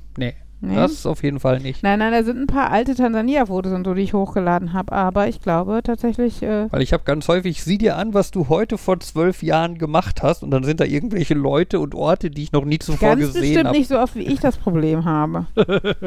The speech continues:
Speaker 2: Du hast, nee, alle Fotos vor einem bestimmten Punkt sind von dir.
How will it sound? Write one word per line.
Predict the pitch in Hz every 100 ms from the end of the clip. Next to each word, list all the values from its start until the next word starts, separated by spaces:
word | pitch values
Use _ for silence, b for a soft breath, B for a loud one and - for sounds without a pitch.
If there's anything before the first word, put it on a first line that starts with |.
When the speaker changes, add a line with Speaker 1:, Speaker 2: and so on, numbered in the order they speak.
| -
Speaker 2:
Du | 185
hast, | 214 208 - -
nee, | 214 208 185 190
alle | 185 208
Fotos | - 247 240 233 - - -
vor | - 233
einem | 254
bestimmten | 269 - 233 240
Punkt | 233 233 226
sind | 226 202
von | - 196
dir. | 180 190 165